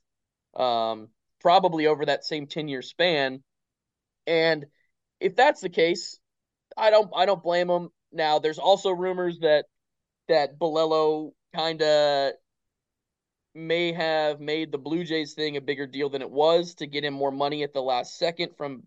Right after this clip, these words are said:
the Dodgers because that's really where he wanted to go. I'll tell you what I think's the funniest part about the whole thing, and I've gotten messages about this, but is, like,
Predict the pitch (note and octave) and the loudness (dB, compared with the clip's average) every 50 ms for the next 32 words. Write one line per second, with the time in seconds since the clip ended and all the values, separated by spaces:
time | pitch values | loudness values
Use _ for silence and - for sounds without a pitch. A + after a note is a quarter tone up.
0 | _ - C3+ C#3 C#3+ E3 E3+ F3 E3+ E3+ E3+ E3 D#3+ E3 _ - C3 - C#3 B2 | _ -16 -10 -4 0 2 2 2 2 0 -2 -8 -8 -10 _ -18 -12 -8 -8 -8
1 | A#2 - - _ _ _ _ _ _ _ - D#3 D3 D3+ - D3 D3 D#3 D#3 D#3+ | -8 -10 -18 _ _ _ _ _ _ _ -2 -2 -2 -2 -6 -8 -4 -4 -2 -2
2 | D3+ D3 D3+ D3 D3 C#3 C3+ C#3 C3+ B2+ A#2+ C3+ B2+ B2 C#3 D3+ D#3+ E3 E3+ F3 | 0 2 2 2 0 0 -2 -4 -4 -4 -8 -10 -6 -2 2 4 4 4 4 4
3 | F3+ F3 _ _ _ _ _ _ _ _ _ _ _ _ _ _ _ _ _ _ | 0 -4 _ _ _ _ _ _ _ _ _ _ _ _ _ _ _ _ _ _
4 | _ _ _ _ - C4 D#4 - F#4+ C4+ C4+ B3 F#3 F3 F3 F#3+ G3+ G3 F#3 E3+ | _ _ _ _ 2 2 2 4 4 4 4 6 8 8 8 6 4 2 -2 -6
5 | C#3+ - D#3 - - F3 E3+ D#3 D3 - - E3 D#3 D3 C#3 C3+ C#3 C3+ A#2+ - | -6 -6 -6 0 0 0 2 0 -2 0 2 4 4 4 4 0 -2 -4 -6 -8
6 | A#2+ B2+ - - _ _ _ _ _ _ _ _ _ _ - - D3+ D#3 D#3 C#3 | -12 -16 -16 -18 _ _ _ _ _ _ _ _ _ _ -10 -6 -6 -4 -4 -2
7 | C3+ C#3+ E3 D#3+ D#3 D#3 E3 F3 - - D#3+ D#3 D3+ D3 - D#3 C3+ C3 C#3 C3+ | 0 2 2 2 2 2 2 2 2 0 -2 -4 -4 -6 -6 -8 -12 -12 -12 -10
8 | C#3 - B2 B2 C3+ C#3 - - A#2+ - - - - _ - D3+ C#3 C#3 - D3+ | -8 -4 -2 0 0 0 -2 -4 -8 -8 -8 -16 -10 _ 0 0 2 2 0 -6
9 | C#3+ - D#3 D3+ C#3+ C#3 C#3 | -4 -2 2 4 4 4 2